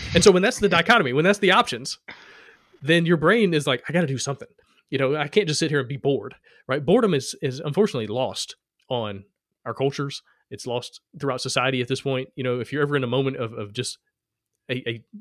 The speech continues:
millisecond of boredom, what do we do? We pull out our phone. If you're standing in line waiting to, you know,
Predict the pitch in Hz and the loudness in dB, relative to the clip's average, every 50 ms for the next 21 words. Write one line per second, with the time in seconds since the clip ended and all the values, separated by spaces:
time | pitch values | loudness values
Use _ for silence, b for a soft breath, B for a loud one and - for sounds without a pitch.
0 | - _ - 139 156 190 247 233 160 - - 131 113 - 117 110 101 104 131 143 | -20 _ -6 4 6 6 6 6 4 2 -2 -2 -4 -4 -8 -8 -6 -2 0 2
1 | 143 117 98 90 90 _ _ _ _ 113 127 127 127 110 104 90 87 _ _ _ | 2 0 -2 -8 -12 _ _ _ _ -4 -2 -2 -2 -2 -4 -8 -10 _ _ _
2 | 101 _ _ - 110 110 113 113 113 - - 98 92 92 - _ _ _ _ _ | -20 _ _ -10 -8 -6 -6 -6 -6 -6 -10 -14 -14 -16 -20 _ _ _ _ _
3 | - - - - 165 185 202 185 180 170 170 175 170 156 131 110 101 104 127 143 | -6 -4 2 2 4 4 4 4 4 2 2 2 2 0 -2 -4 -4 -2 -2 -2
4 | 151 147 143 - 151 143 139 143 b b b b b _ 143 131 120 117 110 | -2 -4 -4 -2 0 0 0 -2 b b b b b _ -6 -4 -4 -4 -6